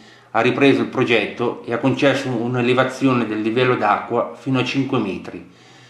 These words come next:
La dimensione di questo progetto non era tanto preoccupante perché non aveva un immediato pericolo per i paesi Curon e Resia.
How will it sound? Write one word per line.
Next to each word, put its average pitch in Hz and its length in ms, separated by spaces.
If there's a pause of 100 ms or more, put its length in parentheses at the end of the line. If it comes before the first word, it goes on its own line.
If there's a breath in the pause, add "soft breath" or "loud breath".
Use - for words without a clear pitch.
(220 loud breath)
La 104 80
dimensione 117 540
di 107 120
questo 113 280
progetto 110 760 (400 loud breath)
non 117 200
era 135 160
tanto 120 300
preoccupante 104 800
perché - 420
non 123 160
aveva 120 360
un 107 140
immediato 117 500
pericolo 113 720
per 120 140
i 113 60
paesi 113 580
Curon 123 560
e 113 140
Resia. 87 500